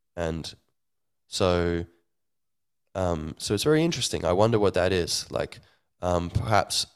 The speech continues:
there could be a case to say I am being afraid, um, in the sense that how else would you be believing you, that you are the fear? Maybe that is, on some level, you could say that is,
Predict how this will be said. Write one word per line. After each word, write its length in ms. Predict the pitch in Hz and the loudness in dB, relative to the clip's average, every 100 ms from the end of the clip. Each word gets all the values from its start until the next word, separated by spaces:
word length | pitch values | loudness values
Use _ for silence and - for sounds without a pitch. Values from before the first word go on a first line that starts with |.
| - | -8
there 100 | 98 | -4
could 180 | - 98 | 0 0
be 120 | 85 | 0
a 40 | |
case 260 | - 85 - | -2 -2 -2
to 100 | - | -4
say 200 | 95 80 | -2 0
I 160 | 82 | 2
am 300 | 87 101 117 | 4 4 2
being 260 | 95 82 82 - - | -2 -4 -6 -8 -10
afraid, 540 | - 85 73 67 85 - _ _ _ _ _ _ - | -4 -2 -2 -4 -8 -14 _ _ _ _ _ _ -4
um, 400 | 95 87 85 85 | 0 0 -2 -6
in 120 | 95 | -6
the 80 | 90 | -2
sense 320 | - 95 85 | 0 0 0
that 360 | - 82 78 - _ _ _ _ - | 0 0 -2 -6 _ _ _ _ -14
how 360 | - 104 95 | -4 2 4
else 260 | 92 90 - | 4 2 0
would 100 | 92 | -4
you 100 | 85 | -6
be 140 | 82 80 _ _ | -8 -10 _ _
believing 420 | 101 92 98 87 87 | -6 -2 -2 -4 -6
you, 120 | 85 | -8
that 120 | 90 76 | -6 -6
you 180 | 82 | -4
are 260 | 92 92 90 | 0 2 0
the 80 | 82 | -2
fear? 300 | - 73 62 | -4 -4 -4
Maybe 200 | 85 87 | -4 -4
that 200 | 85 - | -4 -6
is, 300 | 87 90 - - _ _ _ _ _ _ | -6 -6 -8 -12 _ _ _ _ _ _
on 100 | 92 | -4
some 180 | 107 95 | 0 0
level, 220 | 90 85 | 0 -2
you 120 | 82 | -6
could 120 | - | -4
say 160 | - 80 | -2 0
that 180 | 80 85 | 0 0
is, 340 | 85 82 - | 0 -2 -4